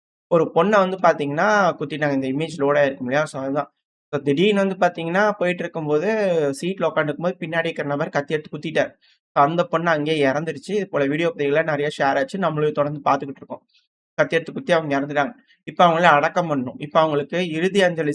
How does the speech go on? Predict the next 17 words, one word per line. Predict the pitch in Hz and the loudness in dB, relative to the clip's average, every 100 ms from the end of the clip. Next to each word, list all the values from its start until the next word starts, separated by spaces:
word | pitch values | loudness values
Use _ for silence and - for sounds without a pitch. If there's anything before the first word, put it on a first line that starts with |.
| 160 | -2
செலுத்துறதுக்கு | 143 147 127 123 | -2 -4 -4 0
அவங்க | 160 175 143 | 2 2 0
அப்பா | 127 - 185 | -2 2 4
வந்து | 160 156 160 | 4 -2 -2
பாத்தீங்கன்னா, | 139 139 127 131 175 147 | -2 -2 -6 -2 0 0
அமெரிக்காக்கு | 160 175 180 147 - | -2 0 0 0 0
போறதுக்கு | 135 135 196 180 | -2 0 -4 2
டிராவல் | 165 175 170 | 4 4 2
பேன் | 147 139 | 0 0
இருக்கு. | 131 120 | -2 -4
ஏன்னா | 139 | -2
அவருக்கு | 160 160 143 180 | 2 0 0 -4
ராணுவ | 160 143 160 156 | 0 0 2 0
வயசு | 143 151 190 | -2 -2 -6
இருக்கு, | 180 _ _ _ _ _ _ _ _ _ _ - - | -8 _ _ _ _ _ _ _ _ _ _ -18 4
போக | 196 226 | 8 8
முடியாது. | 208 202 170 - | 8 6 4 0